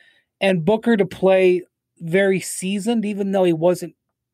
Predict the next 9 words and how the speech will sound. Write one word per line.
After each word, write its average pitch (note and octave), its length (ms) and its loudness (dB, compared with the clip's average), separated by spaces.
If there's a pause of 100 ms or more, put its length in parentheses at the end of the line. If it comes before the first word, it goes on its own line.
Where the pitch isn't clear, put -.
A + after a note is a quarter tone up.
(680)
amazing, F3+ 540 0
if E3 100 -6
you F3+ 100 -6
just - 180 -14
play F#3+ 200 2
very F3 300 0
seasoned F#3+ 560 -6
and F3 80 0
under, F3+ 260 -6